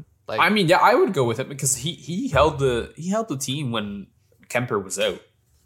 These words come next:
Speaker 2: So
Speaker 1: Yeah.
Speaker 2: I don't
Speaker 1: He's,
Speaker 2: think
Speaker 1: he was good all year.
Speaker 2: Yeah, exactly. Um, but, uh, I mean, I haven't, like I said, I haven't watched much of the, or probably any of the Stanley Cup Finals,
Speaker 1: Maybe
Speaker 2: but
Speaker 1: look at Jack Campbell.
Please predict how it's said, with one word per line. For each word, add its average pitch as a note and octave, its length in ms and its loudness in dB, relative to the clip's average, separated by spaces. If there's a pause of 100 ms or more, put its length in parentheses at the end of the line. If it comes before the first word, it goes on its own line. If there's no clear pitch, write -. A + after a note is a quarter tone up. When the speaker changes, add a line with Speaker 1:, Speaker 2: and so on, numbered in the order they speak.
(680)
Speaker 2:
So G#2 300 2
Speaker 1:
Yeah. C3+ 140 4 (340)
Speaker 2:
I G#2 120 0
don't D3 140 0
Speaker 1:
He's, C3+ 80 -4
Speaker 2:
think C#3 140 -2
Speaker 1:
he D3+ 80 -4
was D3+ 100 -6
good E3 120 -2
all C#3 120 4
year. C3 280 0 (480)
Speaker 2:
Yeah, D#3 200 0
exactly. A2 580 -6 (480)
Um, A#2+ 520 -2 (1000)
but, B2+ 400 -2
uh, C3 200 -2 (300)
I C3+ 80 -2
mean, C#3 220 -4
I C3 140 -2
haven't, D#3 280 -2
like C#3 160 -2
I C#3+ 80 0
said, B2 200 -2
I A#2 60 0
haven't A2+ 200 -4
watched A2 320 -6
much G2+ 540 -6
of A2 180 -6
the, G#2 360 -2
or G2+ 120 -10
probably G2+ 540 -2 (100)
any A2+ 300 -4
of F#2+ 140 -6
the G2 240 -4
Stanley G2+ 300 -8
Cup F2+ 220 -12
Finals, G2 360 -10
Speaker 1:
Maybe B2 140 -4
Speaker 2:
but A#2 60 0
Speaker 1:
look C#3 140 2
at A#2+ 100 0
Jack A2+ 220 0
Campbell. A#2 420 -2